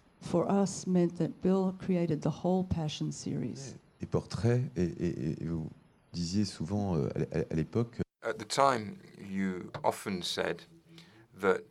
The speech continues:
Speaker 3: this gave you the idea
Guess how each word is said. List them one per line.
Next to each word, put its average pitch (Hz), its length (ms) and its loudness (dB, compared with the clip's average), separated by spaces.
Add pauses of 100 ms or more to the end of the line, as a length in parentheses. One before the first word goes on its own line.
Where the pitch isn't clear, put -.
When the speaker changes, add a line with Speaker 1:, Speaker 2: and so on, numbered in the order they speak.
(1080)
Speaker 3:
this - 460 -2 (1120)
gave 104 280 2
you 98 140 0
the 92 160 -2
idea 92 720 -2